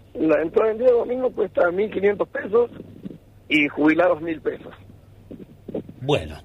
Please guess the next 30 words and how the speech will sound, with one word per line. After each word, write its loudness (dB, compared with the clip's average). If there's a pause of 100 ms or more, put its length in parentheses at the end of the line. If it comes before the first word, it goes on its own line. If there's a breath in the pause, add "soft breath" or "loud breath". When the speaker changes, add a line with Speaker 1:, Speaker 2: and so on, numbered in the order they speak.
(280 loud breath)
Speaker 2:
¿se -4
salva -2
alguien? -4
¿Los -4
chicos -2
pagan 0
también 0
o 2
no? 2
Speaker 1:
No, 4
no, 2
no, -
Speaker 2:
No 2
Speaker 1:
menores 2
Speaker 2:
sé. 0
Speaker 1:
de -2
diez 0 (260)
entran -2
gratis. -12 (220)
Speaker 2:
Bueno. -2
Speaker 1:
Menores 6
de 4
diez 4
años -2
gratis. -8
Speaker 2:
Bueno, 2 (180 loud breath)
esperemos 2
que -4
sea, 0 (280 loud breath)
eh, 4